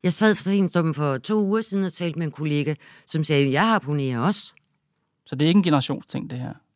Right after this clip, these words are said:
Speaker 1: Nej.
Speaker 2: Nej. Øhm, jeg vil gerne lige blive ved det her med, med dit forhold til, til universitetet, fordi nu er der jo mange, der har sagt noget om det her. Det har din egen studieleder også, Kirsten Jeppesen Krag, har udtalt sig til Politiken om det her. Jeg vil ikke læse det hele op, men noget af det synes jeg er spændende. Hun siger her,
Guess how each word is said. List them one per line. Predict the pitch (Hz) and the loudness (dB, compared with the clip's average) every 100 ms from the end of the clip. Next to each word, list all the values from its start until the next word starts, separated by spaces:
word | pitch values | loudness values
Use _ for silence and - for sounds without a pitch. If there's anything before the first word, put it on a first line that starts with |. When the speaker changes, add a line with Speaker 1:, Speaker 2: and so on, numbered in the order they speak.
| - | -10
Speaker 1:
Nej. | - - 190 214 | -8 -2 0 2
Speaker 2:
Nej. | 156 208 _ _ _ _ - - - - - | 0 -2 _ _ _ _ -20 -16 -16 -18 2
Øhm, | 175 165 175 - 190 | 6 6 6 2 2
jeg | |
vil | 180 | 4
gerne | 196 208 | 8 8
lige | 202 | 6
blive | 185 190 196 | 4 4 4
ved | |
det | 185 180 | 2 4
her | 185 | 4
med, | 175 165 156 147 | 4 4 2 0
med | - 151 | 2 2
dit | 143 147 | 2 -6
forhold | - 170 190 170 | -2 0 0 -2
til, | - 156 - | -2 -4 -4
til | 156 | -2
universitetet, | 151 143 139 175 180 175 | 2 2 2 -2 -2 -4
fordi | 165 160 160 | -4 -4 -6
nu | 185 202 | 0 2
er | |
der | 208 | 4
jo | 262 | 4
mange, | 220 208 | 4 4
der | |
har | 170 | 0
sagt | - 156 - | 2 0 2
noget | 175 | 0
om | 165 | 2
det | 175 | 0
her. | 165 - | 0 0
Det | 180 | 4
har | 170 | 4
din | 160 139 | 6 6
egen | 151 | 4
studieleder | - 214 - 185 156 147 | 2 -2 0 0 2 2
også, | 165 | 0
Kirsten | - 165 160 170 | -2 -4 0 0
Jeppesen | 151 147 - | 0 0 -6
Krag, | - - 170 - | -4 0 0 0
har | 165 | -2
udtalt | 156 175 165 | -2 -4 -6
sig | 156 | -12
til | - | -10
Politiken | 143 - 196 214 | -10 -6 -4 -4
om | 180 | -4
det | 185 175 | -4 -4
her. | 175 - - - - _ _ | -4 -6 -20 -20 -20 _ _
Jeg | 180 | 4
vil | 190 | 4
ikke | 208 | 4
læse | 185 - | 2 2
det | 165 | -2
hele | 190 185 | 0 2
op, | 156 | 4
men | 160 170 | 6 6
noget | 196 | 6
af | 180 | 2
det | |
synes | - 180 - | 0 -2 0
jeg | |
er | 156 | -6
spændende. | - 139 139 156 - _ - _ | -4 0 0 0 -6 _ -20 _
Hun | - 139 | 0 0
siger | - 196 196 | 2 2 4
her, | 175 175 | 4 0